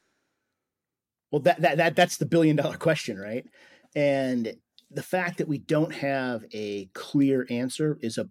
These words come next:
big part of the reason why organizations feel compelled to spend so much money on cyber resilience. Um, and with not necessarily, uh, you know, uh,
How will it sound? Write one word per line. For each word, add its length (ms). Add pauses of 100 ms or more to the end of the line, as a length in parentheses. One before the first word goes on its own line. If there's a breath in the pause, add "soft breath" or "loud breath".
(160)
big 180
part 220
of 40
the 80
reason 360
why 440 (200)
organizations 640
feel 180
compelled 580
to 40
spend 580
so 480
much 280
money 400 (580 soft breath)
on 440
cyber 400
resilience. 680 (720)
Um, 560 (1000 soft breath)
and 380
with 300
not 180
necessarily, 960
uh, 520 (320)
you 120
know, 200
uh, 120